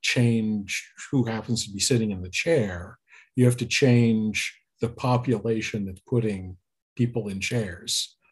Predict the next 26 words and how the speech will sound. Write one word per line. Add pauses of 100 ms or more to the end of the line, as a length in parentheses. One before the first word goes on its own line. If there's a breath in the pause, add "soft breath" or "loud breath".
(120)
or, (240)
or
maybe
shuffle
the
chairs
around,
but
still, (280 soft breath)
it's
the
population
that
needs
to
change.
People's (520 soft breath)
day-to-day (240)
needs
to
be
capable
of
dealing
with (720)
things